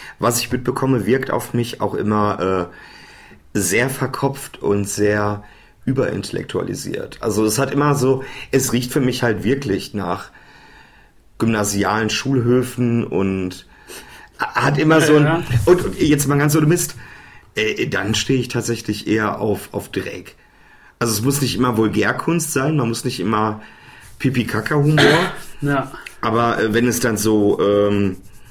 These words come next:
Speaker 1: na, wie ist denn der Ausdruck dafür? Ich weiß es gar nicht, prätentiös, also wenn es halt so hochgestochen.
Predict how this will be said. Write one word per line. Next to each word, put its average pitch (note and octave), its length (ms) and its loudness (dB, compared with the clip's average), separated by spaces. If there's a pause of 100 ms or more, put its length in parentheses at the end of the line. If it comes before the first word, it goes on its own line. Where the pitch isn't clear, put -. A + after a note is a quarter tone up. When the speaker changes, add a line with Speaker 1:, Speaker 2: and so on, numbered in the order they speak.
(180)
Speaker 1:
na, G2+ 160 -6
wie F#2+ 40 -6
ist G2 140 -4
denn C3 80 0
der G2 100 -2
Ausdruck D3+ 300 -2
dafür? - 240 -4
Ich G2+ 100 -10
weiß G2+ 200 -4
es - 60 -10
gar G2+ 80 -6
nicht, G2+ 120 -10
prätentiös, F#2 760 -4
also G2+ 120 -8
wenn G2+ 120 0
es G2+ 100 -4
halt A2 100 -2
so G2+ 140 0
hochgestochen. B2 920 -4